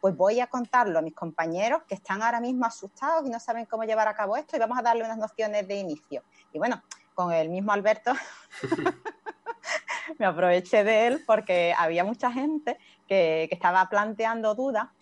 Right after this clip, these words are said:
de cómo dar una clase, eh, como si tuviera una pizarra, poder escribir, porque la herramienta nuestra tiene,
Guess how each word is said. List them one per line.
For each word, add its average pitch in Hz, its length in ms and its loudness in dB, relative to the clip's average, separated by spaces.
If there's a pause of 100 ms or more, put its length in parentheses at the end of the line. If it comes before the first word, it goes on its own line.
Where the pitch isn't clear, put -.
de 180 160 -4
cómo 196 240 -2
dar 220 180 0
una 226 200 -8
clase, 226 540 -4
eh, 156 680 -2
como 175 120 -6
si 170 120 -10
tuviera 185 200 -2
una 202 120 -2
pizarra, 190 480 -6 (100)
poder 170 220 -4
escribir, 214 480 -4
porque 160 240 -6
la 160 140 0
herramienta 165 440 -8
nuestra 247 460 -10 (960)
tiene, 202 360 -6